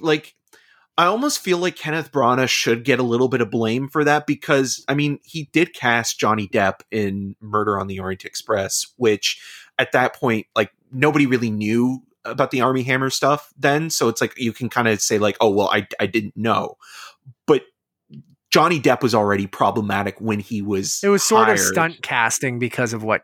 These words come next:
Speaker 2: happens to
Speaker 1: Yeah,
Speaker 2: that
Speaker 1: because he was the
Speaker 2: character in the
Speaker 1: villain,
Speaker 2: movie,
Speaker 1: and
Speaker 2: too.
Speaker 1: yeah,
Speaker 2: Yeah.
Speaker 1: exactly. But at the same time, it's like you're still giving him a platform,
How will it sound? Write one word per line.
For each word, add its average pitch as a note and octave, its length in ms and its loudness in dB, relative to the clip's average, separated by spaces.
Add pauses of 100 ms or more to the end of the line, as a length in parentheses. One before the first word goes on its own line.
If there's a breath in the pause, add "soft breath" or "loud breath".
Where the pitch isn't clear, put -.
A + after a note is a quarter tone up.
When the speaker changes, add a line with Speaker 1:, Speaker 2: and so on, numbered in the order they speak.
(140)
Speaker 2:
happens G#2+ 480 -2
to - 20 4
Speaker 1:
Yeah, B2+ 140 2
Speaker 2:
that - 60 -2
Speaker 1:
because F3+ 300 0
he F#3 100 0
was E3+ 120 0
the - 60 -4
Speaker 2:
character - 80 0
in F2+ 60 -4
the C#3+ 40 4
Speaker 1:
villain, C#3 380 2
Speaker 2:
movie, B2+ 120 -2
Speaker 1:
and A#2+ 80 -6
Speaker 2:
too. B2 80 -4
Speaker 1:
yeah, A#2+ 180 2
Speaker 2:
Yeah. G2 40 -2
Speaker 1:
exactly. A2 540 -2
But D#3 220 0
at D3+ 100 0
the C3+ 80 -4
same C3 200 0
time, B2+ 200 -4
it's A2+ 100 -6
like B2+ 140 -6
you're B2+ 60 -6
still C3+ 200 -2
giving G#2 320 -2
him G2+ 380 -6 (760 loud breath)
a C#3 60 -2
platform, A2 1000 -2